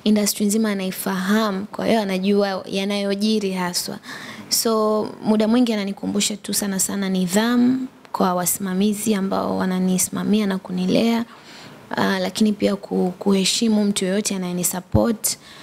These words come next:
Lakini pia kutokujisahau. Unajua wasanii tunajisahau sana. So, anajaribu kila siku kunikumbusha vitu kama hivyo. Kikubwa ni hicho, ya. Ah,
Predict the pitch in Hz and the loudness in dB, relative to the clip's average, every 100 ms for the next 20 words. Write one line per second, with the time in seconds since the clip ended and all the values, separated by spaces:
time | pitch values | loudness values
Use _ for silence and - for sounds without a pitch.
0 | - - - - 214 247 254 233 208 214 | -20 -20 -2 2 4 4 2 0 0 0
1 | 202 202 196 185 202 196 202 185 185 196 | 0 0 0 -2 -4 -4 -2 -2 -4 -4
2 | 202 208 190 - 185 180 202 202 196 190 | 0 0 -2 -4 -2 -2 0 -2 0 -2
3 | 190 185 - 190 185 - 185 185 180 - | -2 -2 -2 -2 -2 -4 -6 -6 -4 -2
4 | 214 214 - - - - - - - - | -2 -2 -8 -20 -20 -20 -20 -20 -8 -8
5 | - - - 127 202 220 214 220 208 202 | -8 -12 -4 0 2 2 0 0 0 -2
6 | - 202 196 190 202 196 190 - 202 190 | -6 -6 -4 -2 -2 -4 -8 -6 -2 0
7 | 185 190 - - - - - - 202 190 | 0 -4 -8 -16 -14 -12 -4 0 2 2
8 | 190 185 190 - 208 - 196 - - - | 2 2 0 -4 -4 -4 -4 -10 -20 -20
9 | - - - - - - 80 87 - 208 | -20 -20 -20 -20 -18 -2 -2 0 -4 -2
10 | - - - - - 127 123 120 | -2 -4 -12 -20 -14 -10 -2 0